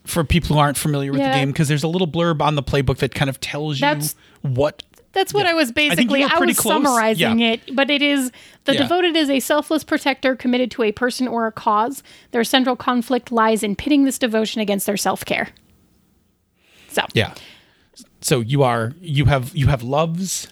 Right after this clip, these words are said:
Speaker 2: I do.
Speaker 1: Um, you have a duty, and, um, and you need to, like, balance those also with your own self-care, which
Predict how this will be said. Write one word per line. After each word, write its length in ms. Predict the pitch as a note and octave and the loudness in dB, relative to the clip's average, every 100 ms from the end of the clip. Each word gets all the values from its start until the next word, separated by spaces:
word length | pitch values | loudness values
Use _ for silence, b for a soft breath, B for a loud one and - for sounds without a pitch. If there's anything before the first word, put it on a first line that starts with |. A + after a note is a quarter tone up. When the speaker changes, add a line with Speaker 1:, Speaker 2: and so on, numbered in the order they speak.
| - - | -18 -12
Speaker 2:
I 80 | |
do. 320 | F#3 F3+ A3+ B3 | -10 -4 0 0
Speaker 1:
Um, 380 | A3 A#2 A2+ A#2 | 0 -2 -6 -4
you 100 | C3+ | 0
have 340 | G#2+ C#3+ A#2+ A#2+ | 2 2 0 0
a 100 | C#3 | 0
duty, 600 | G#2+ D3 D#3 D#3+ D#3 C#3 - _ _ _ b b b b - | 2 2 4 4 2 0 -6 _ _ _ b b b b -2
and, 480 | B2+ B2 A#2 A#2+ - | 0 0 -2 -4 -2
um, 500 | A#2 A2+ A2 G#2+ G#2 _ _ - | -2 -2 -4 -6 -8 _ _ -2
and 200 | C#3+ C3 | 0 0
you 60 | C3+ | 0
need 160 | C#3 | 0
to, 100 | - | 0
like, 180 | C3 A2+ | -2 0
balance 440 | D3+ C3+ C#3 B2+ - | -2 0 0 0 -2
those 460 | C3+ B2 B2 G#2+ - | -2 0 -2 -2 0
also 400 | B2 A#2+ - A#2+ | 0 0 -2 -4
with 220 | A2+ - | -6 -4
your 100 | A2+ | -4
own 160 | G#2+ G#2 | -4 -4
self-care, 520 | G2+ G#2 - - - | -6 -6 -6 -6 -2
which 260 | D3+ D3 | -2 -2